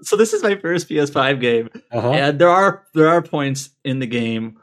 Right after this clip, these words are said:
Speaker 1: where you press one of the triggers to, like, pry open a door, and that's also how you do, like, your Polecaster, or in places. Um, but, um, the first time I was prying open a door,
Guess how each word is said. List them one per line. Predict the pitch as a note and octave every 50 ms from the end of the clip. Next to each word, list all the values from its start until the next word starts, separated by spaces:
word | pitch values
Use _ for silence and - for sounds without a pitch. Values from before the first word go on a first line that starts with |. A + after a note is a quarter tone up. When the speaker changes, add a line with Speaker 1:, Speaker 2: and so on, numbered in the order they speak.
| _ _ _ -
Speaker 1:
where | C3 B2+ B2 A#2+
you | A#2 A#2 A#2+ A2+
press | A#2+ - _ - C#3 B2 A#2+ - -
one | B2+ A#2+
of | A2
the | A2+
triggers | G#2+ - - A2+ A2 A2+ A#2+ A#2+ A#2 - -
to, | B2+
like, | A2+ A2+ G#2+ G#2+ - _ -
pry | - - A#2 A2 A2
open | A2 A2 A2+ A2 B2 A#2
a | A2
door, | G#2+ G#2+ A2 G#2+ A2 A2 G#2+ G#2+ G#2+ A2 G#2 G#2 -
and | - A#2
that's | A#2 A2 A#2+
also | A#2 A#2 - A#2
how | A2+
you | A2 A2 G#2+
do, | G#2+ A2+ A2 G#2+
like, | G#2 G#2 -
your | A2 G#2
Polecaster, | - - G2+ G#2 G#2+ - - G#2 G2+ G2 - - A2+ A2 G#2+ G2+ - _ _ _ _ -
or | C#3+ C#3+ C#3
in | C#3 B2+ B2+
places. | - G#2+ G#2 G2+ - - A2 G#2 G#2 - _ _ _ _ _ _ _ _ _ -
Um, | A#2 A2 A2 G#2+ G#2+ G#2 G2 F#2+ _ _ _ _ _ _ _ _ _ -
but, | - C#3 C3+ B2
um, | B2 A#2+ A#2 A#2 A#2 A#2 A#2 A2+ - - _ _ _ _ _ _ _ - -
the | C3
first | - - - F3 F#3 F3 -
time | F#3+ F3+ E3+
I | D3
was | C#3 C3+
prying | - - C3 C3 C3+
open | B2+ A#2+ - C3 A#2
a | G#2+
door, | - G#2+ G#2 G#2 A2+ A#2+ C3 C#3+ C#3 -